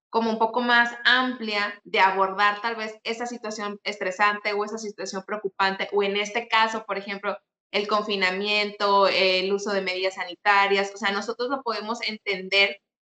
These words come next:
de una mejor forma porque nuestro cerebro ya está formado, el cerebro de los niños no está en formación, y justo eso es lo que hace que todo lo vivan de una forma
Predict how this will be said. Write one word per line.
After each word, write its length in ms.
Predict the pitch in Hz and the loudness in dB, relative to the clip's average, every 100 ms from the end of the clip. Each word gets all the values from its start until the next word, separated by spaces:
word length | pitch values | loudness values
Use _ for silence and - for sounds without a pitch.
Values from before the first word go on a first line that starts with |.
| _ | _
de 200 | 196 214 | 2 4
una 240 | 226 254 | 4 2
mejor 460 | 302 262 - 226 226 | 2 -2 2 2 2
forma 680 | - 240 220 190 185 190 - | 6 6 6 4 0 -2 -4
porque 260 | 196 208 | -4 -2
nuestro 380 | 202 202 190 208 | -2 -4 -2 -4
cerebro 380 | 202 202 202 240 | 0 0 2 2
ya 100 | 262 | 0
está 220 | 269 277 | -2 -2
formado, 480 | 294 285 254 277 - | -2 0 0 0 -2
el 120 | 196 190 | -2 0
cerebro 420 | 196 202 208 262 | 2 4 2 2
de 80 | 269 | 2
los 120 | 208 | 0
niños 320 | 208 233 262 | -2 -2 -2
no 280 | 240 240 294 | 0 2 2
está 240 | 262 226 | 0 -2
en 140 | 226 226 | -2 2
formación, 760 | 277 311 269 214 - 208 254 330 _ _ _ _ - | 2 4 0 -2 -4 -6 -6 -6 _ _ _ _ -8
y 80 | |
justo 380 | 220 254 254 277 269 | -2 2 4 6 6
eso 180 | 262 262 | 6 4
es 80 | 247 | 2
lo 160 | 247 254 | 2 2
que 140 | 254 | 4
hace 440 | 247 240 226 233 - _ _ - | 4 4 -2 -4 -10 _ _ -4
que 120 | 196 | -2
todo 320 | 208 202 214 | 4 4 6
lo 140 | 240 | 4
vivan 400 | 240 226 214 214 - | 2 2 0 0 -4
de 160 | 196 | -2
una 240 | 190 190 220 | 0 0 -2
forma 500 | 214 202 202 202 | 0 0 2 0